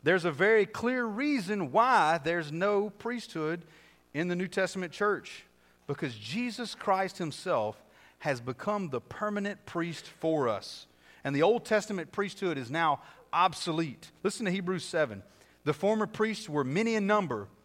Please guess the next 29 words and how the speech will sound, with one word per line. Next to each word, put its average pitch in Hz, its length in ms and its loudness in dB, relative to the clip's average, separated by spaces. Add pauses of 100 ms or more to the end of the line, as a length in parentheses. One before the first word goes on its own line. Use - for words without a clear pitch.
(320)
because 156 280 2
they 175 120 2
were 151 120 2
prevented 170 460 -2
by 160 140 8
death 151 380 2
from 135 120 -2
continuing 160 520 -4
in 131 60 -4
office. 143 480 0 (280)
But 135 140 2
he 196 160 2
holds 196 340 4
his 226 180 -2
priesthood 165 680 -2 (260)
permanently 123 600 2 (240)
because - 300 -2
he 214 160 0
continues 180 560 -4
forever. 139 480 -2 (300)
Consequently, 143 680 -4 (200)
he 220 200 0
is 180 120 0
able 175 300 0
to - 140 -6
save 208 540 -2
to - 160 -6
the 156 200 -6
uttermost 143 720 0